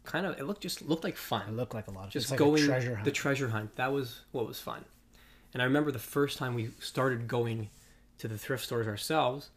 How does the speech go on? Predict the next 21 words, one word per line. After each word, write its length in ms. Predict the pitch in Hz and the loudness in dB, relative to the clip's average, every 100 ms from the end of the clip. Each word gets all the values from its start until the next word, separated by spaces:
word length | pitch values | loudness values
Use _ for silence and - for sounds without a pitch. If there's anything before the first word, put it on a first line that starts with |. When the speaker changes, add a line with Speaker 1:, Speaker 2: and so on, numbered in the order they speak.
| - - - - - - _ - | -20 -20 -20 -20 -20 -20 _ -4
Speaker 1:
we 100 | 127 | 0
were 100 | 123 | 0
buying, 320 | 107 117 110 | 0 0 0
like, 180 | 104 95 - - - | 0 -4 -12 -18 -8
one 380 | 123 117 123 110 | -4 2 4 4
item. 280 | 101 104 | 2 -2
Speaker 2:
It 40 | 110 | -4
was 120 | 113 | -4
awful. 400 | 107 117 - 98 - - | -4 -8 -10 -12 -12 2
Speaker 1:
We 60 | 135 | 4
Speaker 2:
We 60 | |
were 60 | 139 | 8
Speaker 1:
couldn't, 180 | 165 160 | 8 8
Speaker 2:
dri- 80 | 175 | 6
Speaker 1:
we 100 | 147 | 6
couldn't 220 | 170 156 | 8 8
find 200 | 139 131 | 6 2
anything. 240 | 131 127 131 | 2 2 2
We 80 | 139 | 6
didn't 220 | 131 117 117 | 4 4 0
know 340 | 120 131 143 | 2 2 0